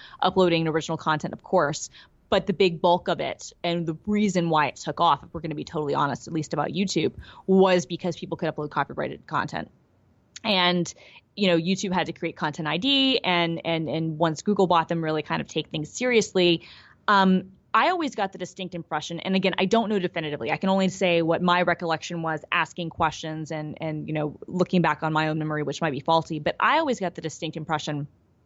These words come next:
that SoundCloud kind of wanted both, wanted it both ways. They wanted to have the benefits of people uploading any sort of content and getting users to access it.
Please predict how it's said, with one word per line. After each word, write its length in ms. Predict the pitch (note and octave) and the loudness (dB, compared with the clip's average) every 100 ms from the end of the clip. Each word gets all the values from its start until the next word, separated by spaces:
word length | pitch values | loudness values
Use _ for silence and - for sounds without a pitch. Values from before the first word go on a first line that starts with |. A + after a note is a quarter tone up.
| _ _ - | _ _ -4
that 160 | G3 G#3 | 0 2
SoundCloud 420 | A#3 A#3+ G#3+ F#3 - - | 0 2 2 2 -4 -10
kind 200 | - F#3 | -2 0
of 100 | E3+ | 0
wanted 340 | E3+ D#3+ D#3 | 0 -2 -2
both, 280 | E3 D3+ - - _ | -2 -2 -2 -10 _
wanted 300 | F#3 F3+ F3 | -2 0 2
it 60 | E3 | 0
both 180 | D3+ | -2
ways. 360 | - C#3 - - - - - - - | -2 -6 -8 -16 -20 -20 -20 -16 2
They 140 | G3+ | 4
wanted 420 | F#3+ A3+ C4+ C#4+ A#3 - | 6 6 4 2 -2 -8
to 160 | - | -8
have 260 | F#3+ F#3+ F#3 | -2 0 0
the 60 | F3 | -4
benefits 880 | - E3+ E3+ - D#3+ - - - - - | -2 -2 -2 -2 -2 -2 -10 -20 -8 0
of 260 | E3 D#3+ D3 _ _ | 2 2 -4 _ _
people 500 | - F#3+ F3 F3 E3 - | -10 -8 -2 0 0 0
uploading 760 | E3+ F#3 E3+ E3 D#3 D#3 D3+ - _ _ _ - | 0 2 2 2 -2 -4 -8 -14 _ _ _ 0
any 180 | G3 F#3+ | 4 4
sort 180 | F#3+ | 2
of 80 | E3 | -2
content 560 | - D#3 D3+ - C#3+ D3 | 0 -2 -2 -2 -4 -4
and 100 | D#3+ | -2
getting 300 | D#3+ E3 E3 | 0 2 2
users 440 | D#3+ E3 E3 D#3 - | 2 2 4 0 0
to 240 | - D#2 - | -4 -6 -2
access 500 | D#3 C#3 - D3 - | 0 0 -2 -6 -2
it. 260 | C#3+ - | -4 -4